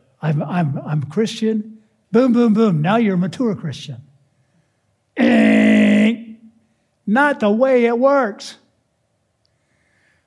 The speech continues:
That'd be nice, but that's not the way it works.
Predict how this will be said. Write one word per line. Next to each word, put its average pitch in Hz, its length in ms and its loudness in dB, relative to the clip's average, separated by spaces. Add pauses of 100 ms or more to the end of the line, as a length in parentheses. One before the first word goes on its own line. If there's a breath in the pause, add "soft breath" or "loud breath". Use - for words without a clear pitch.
(760)
That'd 262 180 2
be 247 120 2
nice, 262 520 2 (400 soft breath)
but 247 100 -4
that's 269 260 2
not 262 240 0
the 247 100 2
way 254 200 2
it 254 120 2
works. 269 580 0